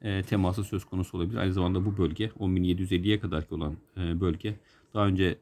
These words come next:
e, İmamoğlu davası ile beraber bakın buradaki gap'li bölgeye işaret eder. Bu gap kapanacak arkadaşlar. Bu er veya geç bu gap'i kapatacak. Bunu artık, e, yarından sonra olabilir, önümüzdeki hafta faiz kararı ile beraber olabilir. Faiz kararını satın almasını bekliyor zaten, bekliyoruz zaten. Piyasada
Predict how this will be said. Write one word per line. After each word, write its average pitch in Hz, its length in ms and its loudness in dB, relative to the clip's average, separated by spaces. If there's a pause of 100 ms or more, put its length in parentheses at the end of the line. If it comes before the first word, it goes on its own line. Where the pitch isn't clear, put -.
(140)
e, 92 160 -2
İmamoğlu 92 420 2
davası 85 420 0
ile 80 140 0
beraber 85 520 -2 (480)
bakın 95 320 -4
buradaki 90 460 -2 (380)
gap'li 98 420 2
bölgeye 92 320 4
işaret 78 360 -6
eder. 101 260 -8
Bu 117 100 -4
gap 98 180 -2
kapanacak 90 480 -4
arkadaşlar. 69 500 -10 (100)
Bu - 120 -10
er 95 160 -2
veya 82 180 -2
geç 92 220 -6
bu 90 80 -10
gap'i 87 200 -4
kapatacak. 87 460 -6 (460)
Bunu 123 160 6
artık, 117 400 0
e, 117 40 -2
yarından 104 640 4 (100)
sonra 101 220 -4
olabilir, 92 240 0
önümüzdeki 95 360 0
hafta 92 200 -2
faiz 95 260 -2
kararı 90 240 0
ile 90 180 0
beraber 90 300 2
olabilir. 90 300 -2
Faiz 104 280 -4
kararını 107 300 -2
satın 110 240 -6
almasını 101 400 0
bekliyor 101 320 0
zaten, 73 240 -6
bekliyoruz 87 400 -6
zaten. 95 300 -8
Piyasada 104 440 -2